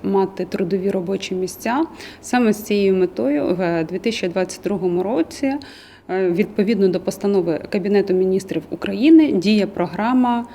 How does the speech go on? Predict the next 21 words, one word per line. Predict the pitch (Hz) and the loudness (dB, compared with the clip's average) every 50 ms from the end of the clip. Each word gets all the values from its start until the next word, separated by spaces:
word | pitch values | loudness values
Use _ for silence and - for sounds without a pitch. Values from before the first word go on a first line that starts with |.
| - | -8
підтримки | - 226 220 - 233 226 214 190 - 185 | -6 -4 0 0 2 2 2 2 2 2
малого | 185 180 185 196 | 2 4 4 2
і | 180 180 | 2 0
середнього | - - 175 170 185 175 185 180 151 185 | -2 -2 -2 -2 -2 -2 -4 -4 -4 -4
бізнесу | 175 180 240 302 285 - 269 262 262 - 226 | -2 0 0 0 2 2 0 0 0 0 0
«Мікрогранти». | 196 196 202 196 - 185 170 180 170 160 143 131 - 156 - - - - - - - - - - - - - - - - - | 2 2 2 0 -2 -2 -2 -2 -2 -4 -4 -4 -6 -8 -12 -14 -18 -18 -20 -20 -20 -20 -20 -20 -20 -20 -18 -18 -18 -16 -6
Дана | - - 262 320 311 285 | 2 6 8 8 8 8
програма, | - - 226 214 190 220 254 294 302 277 269 254 247 - - | 6 4 0 0 2 2 4 6 6 6 6 4 2 0 0
е, | - 185 196 190 | 2 4 4 4
є | 185 170 160 - - 208 208 | 4 2 0 -2 0 2 4
на | 190 180 175 | 4 4 2
порталі | 170 - 180 185 - - 208 190 185 185 | 2 0 -4 -4 -2 0 2 2 2 2
Дія, | 180 160 156 170 180 185 196 233 | 0 0 -2 -2 0 0 0 -2
до | 226 220 233 | -2 0 2
неї | 208 214 226 233 208 | 2 2 2 2 2
можна | 196 196 214 208 214 196 185 | 2 2 0 0 0 0 0
долучитися | 175 175 175 214 208 190 196 196 202 - - 214 170 - 160 - - - | 0 2 2 2 2 2 2 0 -2 -2 -4 -2 -2 -2 -2 -4 -2 -4
в | 175 170 | -4 -2
розділі | 185 202 202 196 196 - 160 - | -2 -2 -2 -2 -2 -2 -2 0
«Є | 175 175 160 190 214 196 | -2 -2 0 0 0 0
робота», | 180 175 170 156 165 165 175 170 - - 202 262 | 0 -2 -2 -4 -4 -6 -8 -8 -6 -2 0 0